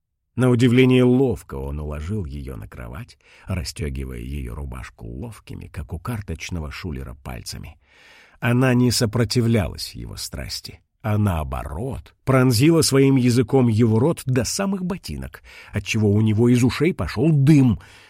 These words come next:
или так ему показалось. Она облегчила ему задачу, ослабив пояс своих брюк,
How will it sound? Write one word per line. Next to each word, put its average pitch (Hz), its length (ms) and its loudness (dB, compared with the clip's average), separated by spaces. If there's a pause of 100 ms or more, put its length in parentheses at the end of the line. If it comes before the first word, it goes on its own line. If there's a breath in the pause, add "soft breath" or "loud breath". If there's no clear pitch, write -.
(200 loud breath)
или 95 280 -6
так - 320 -10
ему 85 200 -4
показалось. - 800 -12 (320)
Она 113 320 4
облегчила 110 800 0
ему 62 220 -10
задачу, 69 600 -10 (160)
ослабив 82 560 -8
пояс 101 340 -6
своих 95 400 -6
брюк, 95 400 -6